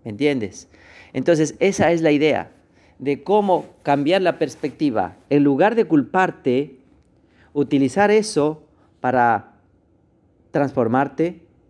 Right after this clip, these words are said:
para ser un ejemplo, para ayudar a muchas personas, para sacudirte, sacudirte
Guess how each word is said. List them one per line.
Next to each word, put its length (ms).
para 580
ser 220
un 100
ejemplo, 640
para 200
ayudar 320
a 60
muchas 380
personas, 800
para 580
sacudirte, 1600
sacudirte 1400